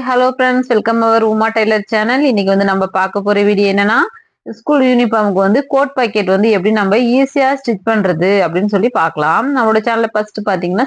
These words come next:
சப்ஸ்கிரைப் பண்ணி வச்சுக்கோங்க, அப்பதான் நான் போற வீடியோ உடனே நோட்டிபிகேஷன் வரும். அப்படியே பக்கத்துல இருக்கிற பெல் பட்டனை கிளிக் பண்ணிக்கோங்க.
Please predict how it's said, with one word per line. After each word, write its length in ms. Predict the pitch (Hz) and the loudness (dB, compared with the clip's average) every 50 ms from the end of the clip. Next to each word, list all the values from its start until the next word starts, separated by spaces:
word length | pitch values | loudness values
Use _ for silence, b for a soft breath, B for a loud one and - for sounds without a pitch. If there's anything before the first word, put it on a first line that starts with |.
| - | 0
சப்ஸ்கிரைப் 420 | 320 294 294 - - 285 277 269 - | -2 -2 -2 -2 -2 -2 -2 0 0
பண்ணி 140 | 254 247 247 | 0 0 2
வச்சுக்கோங்க, 460 | 247 247 247 - - 226 226 226 226 226 220 214 | 0 0 -2 -2 -2 -2 0 0 0 0 0 -2
அப்பதான் 280 | 208 - 202 214 214 220 | -2 -2 -2 -2 0 0
நான் 120 | 214 208 202 | 0 0 0
போற 200 | 208 214 208 202 202 | 0 2 2 2 2
வீடியோ 200 | 202 196 208 196 185 | 2 2 2 2 2
உடனே 240 | 185 185 190 196 196 196 190 | 2 0 0 0 0 2 0
நோட்டிபிகேஷன் 500 | 185 180 185 180 - 185 180 - 190 190 180 180 | 0 0 -2 0 0 -2 0 0 -2 0 0 0
வரும். 260 | 175 165 190 233 294 392 - B B B B B B B B _ _ _ _ _ _ _ _ _ _ _ _ _ 208 | 0 0 2 0 0 0 -2 B B B B B B B B _ _ _ _ _ _ _ _ _ _ _ _ _ -6
அப்படியே 220 | 202 196 233 262 - 240 | -4 -2 -2 -2 -2 -4
பக்கத்துல 280 | 214 - 226 220 240 | -4 -4 -4 -4 -4
இருக்கிற 200 | 240 - 233 226 196 202 | -4 -2 -2 -2 0 0
பெல் 140 | 190 196 185 190 | 0 0 0 0
பட்டனை 320 | 196 175 190 202 208 196 - | -2 -2 -2 -2 -2 -2 -2
கிளிக் 220 | 202 190 180 - 185 | -2 -2 -2 -2 -2
பண்ணிக்கோங்க. 500 | 180 180 180 165 170 170 170 170 170 | -2 0 0 0 0 0 0 0 0